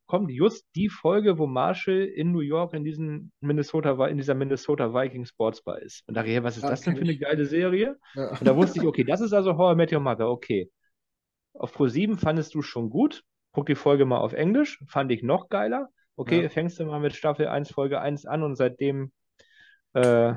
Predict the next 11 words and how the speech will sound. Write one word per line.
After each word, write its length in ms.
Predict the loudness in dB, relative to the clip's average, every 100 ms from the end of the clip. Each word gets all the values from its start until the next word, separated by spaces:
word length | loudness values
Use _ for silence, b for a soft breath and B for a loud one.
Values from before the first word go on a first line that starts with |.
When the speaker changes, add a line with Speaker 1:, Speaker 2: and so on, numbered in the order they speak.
| -6 _ -10
Speaker 1:
bin 100 | -6
ich 120 | -2
bei 200 | 2 4
dir, 140 | 6 4
mindestens 560 | 2 -2 -4 -8 -8
auf, 360 | 0 0 0 0
äh, 300 | 2 2 0 -8 _ -20 -20 _ _ -20 _ _ -4
Platz 300 | -2 -2 -4
Nummer 260 | -4 -4
zwei 440 | -6 -4 -4 -4 -8 _ b b b b _ -4
der, 380 | -2 0 -2